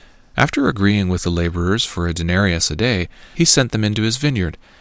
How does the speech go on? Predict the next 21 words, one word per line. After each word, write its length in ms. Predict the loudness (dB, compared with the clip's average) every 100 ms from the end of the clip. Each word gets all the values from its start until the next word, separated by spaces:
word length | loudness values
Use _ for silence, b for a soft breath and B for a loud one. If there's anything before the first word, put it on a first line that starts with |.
| b b b b
And 120 | -4
going 240 | 0 2 2
about 280 | 4 4 2
the 80 |
third 280 | -2 2 2
hour, 260 | 2 0 0
he 140 | 0
saw 260 | 2 2 2
others 380 | 2 2 2 2
standing 400 | 0 0 0 0
idle 300 | -2 -2 -2
in 100 | -4
the, 100 | -6 -8
in 160 | -2 0
the 60 | 0
marketplace, 640 | 0 -4 -4 -2 -2 -4 -6
and 140 | -2
to 100 | 2
them 220 | 4 4
he 140 | 2 2
said, 320 | 2 0